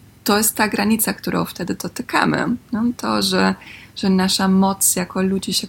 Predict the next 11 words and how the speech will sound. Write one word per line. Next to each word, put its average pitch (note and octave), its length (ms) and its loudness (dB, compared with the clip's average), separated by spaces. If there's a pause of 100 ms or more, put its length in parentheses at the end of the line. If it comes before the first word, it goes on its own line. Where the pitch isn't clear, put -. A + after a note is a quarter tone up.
(100)
kończy F3+ 520 2
w - 80 -10
tym F3 220 -4
punkcie F#3 720 -4 (920)
i, G#3 220 4 (460)
i G3+ 100 0
żeby G3+ 600 0 (440)
wtedy - 720 -4 (960)
zostać - 840 0
i F#3 80 0
nie B3+ 200 2